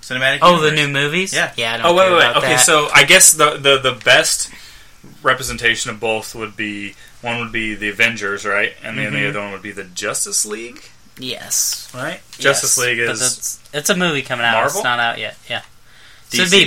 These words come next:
Speaker 2: be, it would be Batman versus Superman, that movie
Speaker 3: Oh, okay,
Speaker 2: coming
Speaker 3: yeah,
Speaker 2: out.
Speaker 3: that's right.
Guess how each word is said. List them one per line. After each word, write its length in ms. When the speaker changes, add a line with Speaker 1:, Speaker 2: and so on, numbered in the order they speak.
Speaker 2:
be, 60
it 40
would 100
be 140
Batman 520
versus 240
Superman, 520
that 180
movie 160
Speaker 3:
Oh, 200
okay, 120
Speaker 2:
coming 140
Speaker 3:
yeah, 160
Speaker 2:
out. 60
Speaker 3:
that's 180
right. 120